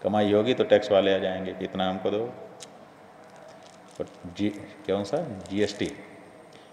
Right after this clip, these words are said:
जीएसटी काट लेंगे। अब जब ये जीएसटी कट जाएगा, किसके पास जाएगा? ये जाएगा सरकार के पास। सरकार उससे अपना गाड़ी, बंगला, कार,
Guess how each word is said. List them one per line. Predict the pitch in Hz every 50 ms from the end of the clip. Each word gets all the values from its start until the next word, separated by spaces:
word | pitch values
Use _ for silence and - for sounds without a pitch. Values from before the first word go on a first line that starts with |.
| - - -
जीएसटी | 98 101 101 - - 123
काट | - 113 113 - 135
लेंगे। | 120 127 127 123 117 - - - - - - - - - - - - - - - - - - - - - - - - - - - - - - - - -
अब | 117 139 135
जब | - - 135 - - - -
ये | 113 127
जीएसटी | 120 107 - 104 98 92 - - 151
कट | 135 123 110
जाएगा, | - 147 117 117 117 139 131
किसके | 123 - 139 135 - 139
पास | 123 - 95 90 87
जाएगा? | 87 82 76 73 78 82 - - - - - - - - - - - 98
ये | 92 87
जाएगा | 87 87 87 82 80 90
सरकार | - - 92 - 113 113 -
के | - -
पास। | - - - 113 107 -
सरकार | - 92 - 101 95 90
उससे | 90 85 - 98 90
अपना | 85 85 87 85 78 80 - - - - 95
गाड़ी, | 95 95 98 95
बंगला, | 85 90 92 92 92 90
कार, | 90 90 87 90 92 87 - - -